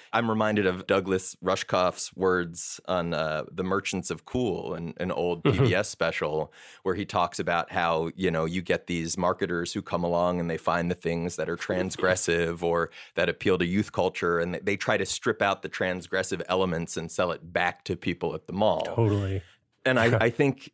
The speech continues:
Speaker 1: you know, when I saw the sort of initial glimpses of, of early corporate incursion into psychedelia, when I first saw that, there was this sort of, "Oh shit" moment of,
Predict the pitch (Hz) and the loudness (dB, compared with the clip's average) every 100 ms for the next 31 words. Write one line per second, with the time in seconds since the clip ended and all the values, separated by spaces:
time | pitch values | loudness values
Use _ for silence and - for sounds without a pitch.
0 | _ 139 135 101 92 - 107 110 - 107 | _ 0 2 4 2 0 0 0 2 2
1 | 123 139 - 110 98 90 87 87 - 98 | 4 2 2 4 6 6 4 2 -2 -2
2 | 110 98 92 87 80 - - _ _ _ | 0 2 0 -2 -8 -16 -20 _ _ _
3 | _ 107 104 107 120 117 - 113 104 95 | _ 0 2 2 0 0 2 4 6 6
4 | 92 87 87 95 - _ _ _ _ - | 6 4 0 -2 -14 _ _ _ _ -16
5 | 101 107 110 - 101 95 85 - 90 76 | 0 2 2 2 2 2 2 2 2 2
6 | 98 85 - 98 101 98 92 87 85 - | 0 0 2 4 6 6 6 4 0 -6
7 | - 101 95 95 85 78 _ _ _ - | 0 2 2 2 2 2 _ _ _ -4
8 | 95 - 113 117 98 87 80 80 - 90 | -2 0 2 2 2 0 0 -2 -4 -2
9 | 87 - 85 82 - 78 80 80 80 80 | -2 -4 -4 -4 -4 -4 -4 -4 -2 -2
10 | 73 76 76 - - - _ 110 123 156 | -2 -4 -6 -10 -20 -20 _ 0 4 4
11 | - 123 - 123 131 101 85 107 107 104 | 4 2 4 4 6 6 4 4 4 2
12 | 92 - 98 92 87 98 92 - 110 - | -2 0 0 0 2 2 2 2 0 0
13 | 90 80 76 - - 87 87 82 85 | -4 -6 -8 -12 -6 -2 -2 -4 -8